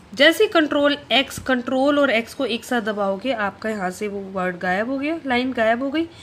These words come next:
अब जब enter करके new location पे लाओगे, paste करने के लिए क्या करोगे? Control V, control V करते ही वापस आ गया।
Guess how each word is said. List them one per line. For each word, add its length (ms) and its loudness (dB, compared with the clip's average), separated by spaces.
अब 60 -4
जब 180 -2
enter 280 -4
करके 300 -4
new 200 -2
location 440 -2
पे 100 -4
लाओगे, 420 2
paste 280 0
करने 220 0
के 80 -6
लिए 100 -2
क्या 160 0
करोगे? 360 0
Control 720 0
V, 320 -6
control 360 -4
V 120 -4
करते 300 -2
ही 140 4
वापस 400 -4
आ 100 4
गया। 180 -2